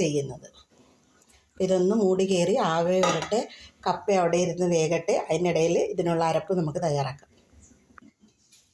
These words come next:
അപ്പോൾ ഇതിന് ചതയ്ക്കാൻ ആവശ്യമായിട്ടുള്ള സാധനങ്ങൾ തേങ്ങ, കറിവേപ്പില, പച്ചമുളക്,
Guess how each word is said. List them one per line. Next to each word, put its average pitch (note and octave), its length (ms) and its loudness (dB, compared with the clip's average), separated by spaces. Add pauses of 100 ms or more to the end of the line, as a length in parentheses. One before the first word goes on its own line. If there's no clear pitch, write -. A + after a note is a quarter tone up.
(800)
അപ്പോൾ - 180 -4 (100)
ഇതിന് F#3+ 300 -4
ചതയ്ക്കാൻ F#3+ 560 0
ആവശ്യമായിട്ടുള്ള E3+ 720 -2 (120)
സാധനങ്ങൾ D#3+ 580 -2 (580)
തേങ്ങ, E3 400 2 (420)
കറിവേപ്പില, D#3+ 680 0 (560)
പച്ചമുളക്, E3 840 -2